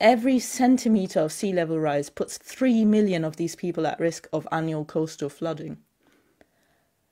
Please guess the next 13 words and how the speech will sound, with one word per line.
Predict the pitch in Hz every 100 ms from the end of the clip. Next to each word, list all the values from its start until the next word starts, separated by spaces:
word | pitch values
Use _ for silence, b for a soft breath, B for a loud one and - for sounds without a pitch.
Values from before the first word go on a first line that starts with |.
| _ _
And | 226
we | 233 233 - -
already | 269 254 233 214
know | 214 170 165 165 -
that | - 190 -
for | - 175
some | - 220 190 190 190 -
island | 175 180 175
nations | 170 160 165 175 160
in | 160
the |
Pacific | 156 - - 170 151
Ocean, | 151 147 156 - 151